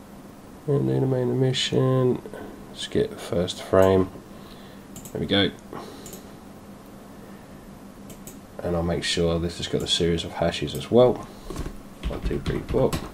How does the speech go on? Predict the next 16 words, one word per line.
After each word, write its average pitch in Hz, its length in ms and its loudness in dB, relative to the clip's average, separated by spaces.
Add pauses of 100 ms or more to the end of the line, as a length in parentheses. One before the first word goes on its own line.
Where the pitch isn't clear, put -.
(600)
Hit - 120 0
enter. 104 460 6 (1080)
Plug 113 160 4
that - 180 4
bad 104 260 8
boy 104 240 10
in. 107 220 10
I'll 98 160 4
reorder 95 360 6
and 92 260 4
tidy 92 260 4
up 80 120 6
everything 87 340 2
in 85 100 2
a 85 40 6
minute. 101 280 4